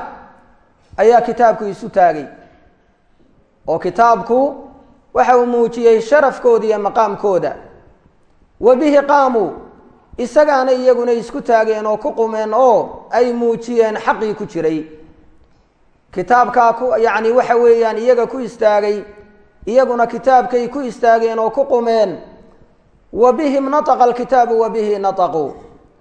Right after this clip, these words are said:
iyaga iyo sha'nigooda iyo mansiladooda kitaabku ku hadlo oo ku dhawaaqay. Kitaabka laftiisaana iyaguna ku dhawaaqeen oo ay ku dhaqmeen. وقال الإمام أحمد بن حنبل في خطبة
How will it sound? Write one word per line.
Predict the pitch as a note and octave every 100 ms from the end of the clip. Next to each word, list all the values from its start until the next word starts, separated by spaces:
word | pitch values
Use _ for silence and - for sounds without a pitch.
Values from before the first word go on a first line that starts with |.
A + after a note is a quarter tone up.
| _ _ -
iyaga | G#3 B3+ B3+ A3 C3+ - - - _ _ _ _
iyo | G#3+ A#3
sha'nigooda | A3+ C#4+ C#4+ B3 A#3+ B3 A#3
iyo | A#3
mansiladooda | A3+ G#3+ F3+ A3 A3+ G#3+ G3+
kitaabku | G3+ G3 G#3+ F#3+ F#3
ku | G#3
hadlo | F#3+ F3
oo | F3+
ku | F3+
dhawaaqay. | G3 E3+ D#3+ D#3 D3+ C3 - - _ _ _ - -
Kitaabka | F3+ F3+ A#3+ A3 -
laftiisaana | G#3+ B3+ A3+ A#3+ A3 A3 G3 G3
iyaguna | F#3+ G3+ F#3 F3+
ku | F3+
dhawaaqeen | B3 A3+ A3 G#3 G#3 A#3+
oo | A#3
ay | F#3+
ku | F#3 G3
dhaqmeen. | E3 D#3+ D3+ B2+ - - _ _ _ _ _ - - _ _ _ - _ - _ _ - _ - - _ _ _ - _ _ _ - - - _ _ - _ _ _ _ _ - -
وقال | G3+ G3+ D4
الإمام | C#4+ C4 C4+ C4+
أحمد | B3+ C#4 C#4 B3 A3+ -
بن | A#3+ B3
حنبل | A3+ C4 B3+ A#3+
في | A#3 A#3
خطبة | B3+ G#3+